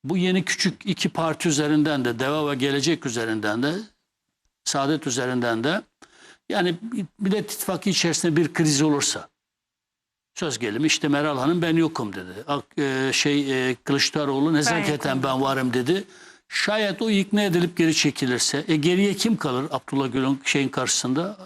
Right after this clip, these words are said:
Speaker 1: Tayyip Erdoğan'ın karşısında? Abdullah Gül kalır.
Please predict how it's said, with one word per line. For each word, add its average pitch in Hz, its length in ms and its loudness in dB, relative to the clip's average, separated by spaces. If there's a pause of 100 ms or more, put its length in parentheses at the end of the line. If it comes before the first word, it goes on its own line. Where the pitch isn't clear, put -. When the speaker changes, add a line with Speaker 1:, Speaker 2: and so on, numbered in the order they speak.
Speaker 1:
Tayyip 139 280 -2
Erdoğan'ın 135 340 0
karşısında? 135 640 -2 (1200)
Abdullah 214 400 -2
Gül 170 120 2
kalır. - 400 -10